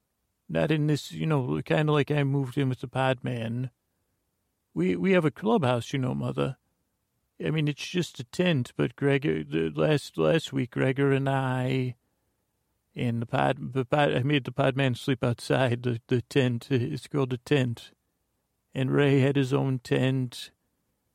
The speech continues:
And they seem to like me. I don't know, though, Mother. You're right. I should go with you and Marjorie.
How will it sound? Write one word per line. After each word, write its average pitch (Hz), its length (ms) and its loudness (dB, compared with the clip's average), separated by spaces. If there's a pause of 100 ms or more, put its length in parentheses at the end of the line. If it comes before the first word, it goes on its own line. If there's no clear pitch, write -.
(460)
And 156 140 0
they 233 100 4
seem 220 320 -4
to 143 140 -4
like 143 360 2
me. 123 440 -4 (280)
I 180 80 -8
don't 180 200 -2
know, 175 240 4
though, 139 200 2
Mother. 139 360 2
You're 147 140 -2
right. 147 280 2
I 143 80 2
should 135 240 -6
go 147 140 2
with 123 200 -4
you 131 380 -2
and 131 160 -2
Marjorie. 127 800 -4